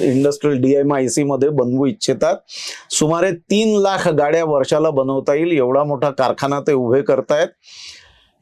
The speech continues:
त्यांनी निर्णय घेतल्यानंतर त्यांच्या सतरा मोठ्या व्हेंडर्सनी,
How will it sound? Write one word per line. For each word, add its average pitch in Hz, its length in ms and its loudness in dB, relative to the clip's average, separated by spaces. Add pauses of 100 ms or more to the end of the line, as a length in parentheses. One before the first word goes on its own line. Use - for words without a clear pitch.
(220)
त्यांनी 170 480 0
निर्णय 202 440 0
घेतल्यानंतर 175 880 0
त्यांच्या 170 580 0
सतरा 190 880 -2
मोठ्या 165 600 0
व्हेंडर्सनी, 139 760 0